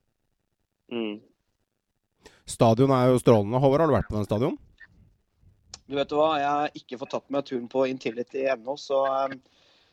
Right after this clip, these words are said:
Speaker 3: vi får håpe, kanskje vi får, eh, lov til å ta oss en tur på kamp i løpet av sesongen. Det hadde jo vært deilig, så får vi satse på at, eh,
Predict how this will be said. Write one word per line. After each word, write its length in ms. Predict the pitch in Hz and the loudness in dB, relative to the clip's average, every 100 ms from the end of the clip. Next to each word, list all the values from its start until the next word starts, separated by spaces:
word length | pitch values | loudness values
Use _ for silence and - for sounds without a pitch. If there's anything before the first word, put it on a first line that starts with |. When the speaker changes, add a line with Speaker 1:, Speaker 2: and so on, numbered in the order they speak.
| _ _ _ - | _ _ _ -6
Speaker 3:
vi 80 | |
får 140 | 196 233 | 2 4
håpe, 340 | 226 156 196 226 | 6 2 0 0
kanskje 280 | 220 165 180 | 0 -4 -6
vi 60 | 185 | -2
får, 240 | 202 196 | 0 0
eh, 220 | 196 190 | 0 0
lov 260 | 185 160 156 | 0 0 -2
til 100 | 190 | -6
å 60 | 180 | -4
ta 160 | 165 151 | -2 -2
oss 100 | 185 | -6
en 80 | |
tur 220 | 165 170 156 | -8 -8 -4
på 260 | 175 170 | -4 -4
kamp 400 | - 151 160 _ | -2 -6 -6 _
i 160 | 175 165 | -2 -2
løpet 260 | 156 143 | -4 -6
av 80 | 156 156 | -10 -10
sesongen. 400 | 165 147 170 175 | -10 -8 -8 -4
Det 100 | 170 | -4
hadde 160 | 156 | -2
jo 140 | 156 156 | -4 -4
vært 320 | 160 - 165 | -4 -8 -2
deilig, 320 | 156 127 147 | 0 0 -4
så 140 | - 160 | -12 -6
får 80 | 160 | -6
vi 60 | |
satse 320 | 160 151 - 127 | -6 -8 -10 -6
på 120 | 135 | -6
at, 160 | - - | -6 -6
eh, 480 | 151 151 147 147 | -2 0 0 -2